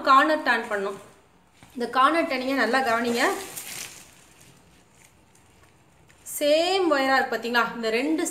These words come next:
சேம் ஒயரை தான் நம்ம கார்னர் டர்ன் பண்ண போறோம். லாஸ்டா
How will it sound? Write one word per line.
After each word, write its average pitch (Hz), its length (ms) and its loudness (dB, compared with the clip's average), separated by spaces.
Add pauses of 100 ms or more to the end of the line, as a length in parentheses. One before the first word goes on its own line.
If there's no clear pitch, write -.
சேம் 294 500 2
ஒயரை 226 300 0
தான் 285 160 -2
நம்ம 247 180 -4 (100)
கார்னர் 240 360 0
டர்ன் 208 200 -2
பண்ண 196 200 -4
போறோம். 180 180 -8 (960)
லாஸ்டா 302 460 6